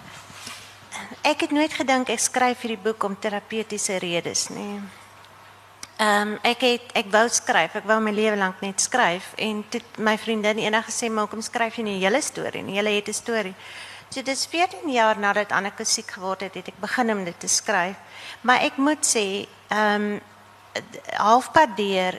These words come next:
het ek, het die motief vir die skryf en dit verander in die sin dat ek gedink het ek wil betekenis gee aan my kind se lewe.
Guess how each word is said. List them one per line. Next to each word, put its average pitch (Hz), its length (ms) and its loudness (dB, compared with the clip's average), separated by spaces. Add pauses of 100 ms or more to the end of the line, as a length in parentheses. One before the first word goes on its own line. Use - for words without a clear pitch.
(120)
het 208 260 -6
ek, 196 140 0 (400)
het 208 200 0
die 196 380 -2
motief 220 540 0
vir 254 100 -2
die 220 80 -6
skryf 208 480 2
en 214 80 -2
dit 196 180 -4
verander 226 500 6
in 208 100 0
die 202 100 -4
sin 208 280 0
dat 180 160 -2
ek - 200 -4
gedink 202 380 -2
het 220 120 -2
ek 208 140 -4
wil 202 120 0
betekenis 214 680 0
gee 208 200 0
aan 185 100 2
my 175 100 0
kind 196 300 0
se 185 120 -4
lewe. 165 480 -2